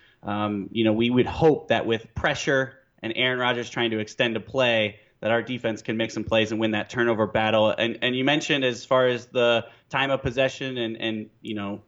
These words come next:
not getting three and outs and things like that, the Rams are undefeated in the Sean McVay era when they win the time of possession battle. So again, that is always something that we look to, is controlling the game, whether that is that,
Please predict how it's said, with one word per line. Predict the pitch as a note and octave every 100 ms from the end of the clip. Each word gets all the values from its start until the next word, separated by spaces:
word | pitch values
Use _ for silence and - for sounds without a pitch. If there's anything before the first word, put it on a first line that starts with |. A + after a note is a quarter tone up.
| _
not | B2 B2 B2+ -
getting | C#3 B2+ A#2+ A#2+ - C3+
three | C#3
and | B2+
outs | A#2+ B2 -
and | A2+
things | A#2+ A#2
like | A#2 A#2 B2+
that, | A#2+ -
the | A2+
Rams | C3+ E3+ D3
are | A#2+ -
undefeated | C#3+ D#3 D3 C#3 C3 A#2+
in | A2
the | A2
Sean | - A#2 A2+
McVay | A2 A#2 A2
era | - A2+ A2 G2+ G2 - _ -
when | A2 G#2+
they | A2
win | A#2+ A#2 G#2+
the |
time | G#2 A#2+ A2
of | G2+ -
possession | G#2+ A2 A2
battle. | G2+ G#2+ G2+
So | G2+ A2
again, | G2+ - A#2+ A#2
that | A2 G#2+
is | G#2 -
always | A#2+ B2 B2 A2
something | A2 A2+ G#2+
that | G#2
we | G#2+
look | G#2+ - -
to, | A2+ G#2+ G#2 - - _
is | G#2+ G#2+
controlling | C#3+ A#2 E3 C#3+ C3+
the | B2+
game, | B2 B2 A#2+
whether | A2+ A2+ A2+
that | A2 A2+ A2
is | A2 G2+
that, | A2 G#2 G2+ -